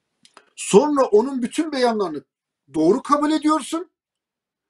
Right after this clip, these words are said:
Sonra hukuki işlem yaptırıyorsun.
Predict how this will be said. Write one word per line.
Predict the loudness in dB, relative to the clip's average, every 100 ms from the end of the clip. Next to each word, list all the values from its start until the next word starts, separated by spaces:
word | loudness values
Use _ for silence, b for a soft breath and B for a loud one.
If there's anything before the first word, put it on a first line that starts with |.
| _ _
Sonra | -12 0 2 2 -2
hukuki | -4 -6 -8 -10
işlem | -14 -12 -8 -8
yaptırıyorsun. | -8 -12 -14 -12 -12 -14 -20